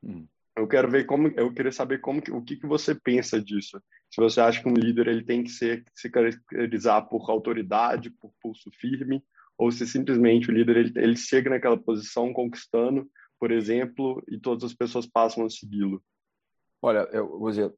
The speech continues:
Speaker 1: nós poderíamos imaginar que no momento específico, né, a autoridade era importante, mas no momento de crise, né, em que, é, enorme crise, né, ah, não, comando e controle na crise.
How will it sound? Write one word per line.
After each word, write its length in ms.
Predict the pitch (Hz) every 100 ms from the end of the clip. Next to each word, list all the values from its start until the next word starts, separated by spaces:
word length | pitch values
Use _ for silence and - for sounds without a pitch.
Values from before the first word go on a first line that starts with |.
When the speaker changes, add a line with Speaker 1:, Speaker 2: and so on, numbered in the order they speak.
| -
Speaker 1:
nós 200 | 110 110
poderíamos 360 | 127 123 139 127 -
imaginar 600 | 131 143 123 101 95 -
que 100 | 127
no 80 |
momento 260 | 170 147 131
específico, 720 | - 110 104 131 120 - - _ _ _ _ _ _ -
né, 100 | 104
a 40 |
autoridade 480 | 101 107 101 101 101
era 100 | 101
importante, 380 | 95 95 120 107
mas 80 |
no 80 | 107
momento 200 | 110 139
de 120 | 127
crise, 560 | - 127 135 104 98 87 _ _ _ _ _
né, 140 | 90
em 60 | 101
que, 200 | 90 85 -
é, 320 | 95 82 - - _ _ _ _ _ _ _ _ -
enorme 420 | 101 123 104 90
crise, 520 | 101 107 90 82 80 _ _ _ _ - _ _
né, 140 | 101 104
ah, 380 | 95 - 95 110
não, 300 | 117 87 - -
comando 280 | 107 135
e 40 | 139
controle 380 | 165 117 123 110
na 100 | 95
crise. 300 | 98 87